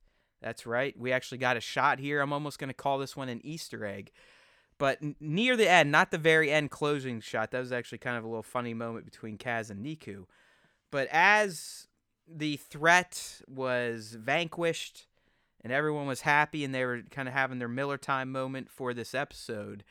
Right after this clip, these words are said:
I believe there is a very explicit shot created to call back to the iconic scene at the end of The Empire Strikes Back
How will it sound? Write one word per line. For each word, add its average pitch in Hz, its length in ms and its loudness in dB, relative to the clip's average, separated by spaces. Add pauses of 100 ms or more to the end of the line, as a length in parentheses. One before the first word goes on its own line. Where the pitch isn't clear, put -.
(580)
I 196 220 8
believe 165 520 2
there 147 200 4
is 131 100 -4
a 135 140 0
very 147 640 2
explicit - 880 -6
shot 143 480 4
created 123 840 -4 (640)
to 139 160 -6
call 160 320 6
back 147 480 6
to 131 240 -10
the 123 260 -8
iconic 139 800 -4
scene 123 680 -8 (420)
at 127 140 -10
the 110 140 -8
end 139 260 -2
of 127 220 0
The 123 100 -2
Empire 139 320 -2
Strikes 143 360 -6
Back 110 500 -8